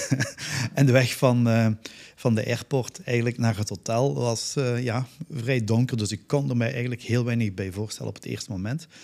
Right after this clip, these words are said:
Maar de dag daarna, toen de zon opging, eh, ging er eigenlijk ook een nieuwe wereld meteen voor mij open, hè. De zon scheen, het was een aangename omgeving, het weer was lekker warm. En, eh, je ging op zoek om zelf een investering te doen.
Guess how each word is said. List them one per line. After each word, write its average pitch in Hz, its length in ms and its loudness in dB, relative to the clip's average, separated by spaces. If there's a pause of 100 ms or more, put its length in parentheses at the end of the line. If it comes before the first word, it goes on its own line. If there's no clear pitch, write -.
(240)
Maar 113 140 2
de 110 80 0
dag 127 200 2
daarna, 117 280 -2
toen 120 180 -6
de 107 80 0
zon 95 240 -2
opging, 139 520 -6 (400)
eh, 117 220 2
ging 117 180 4
er 120 60 0
eigenlijk 113 300 -2
ook 117 140 -2
een 104 60 -2
nieuwe 107 240 2
wereld 113 280 -2
meteen 113 360 -2
voor 95 180 -6
mij 95 160 -8
open, 92 280 -8 (200)
hè. 110 120 -8 (480)
De 107 120 -8
zon 110 220 0
scheen, 117 500 0
het 117 240 -4
was 107 180 -4
een 110 160 0
aangename 107 580 0
omgeving, 123 720 0
het 113 220 0
weer 113 200 0
was 110 220 -4
lekker 113 320 -4
warm. 113 440 -2 (520)
En, 110 340 2
eh, 104 240 2
je 123 160 4
ging 113 200 2
op 107 120 -4
zoek - 200 -6
om 110 120 -4
zelf 104 260 -4
een 107 60 -2
investering 98 500 -4
te 98 60 -10
doen. 90 280 -8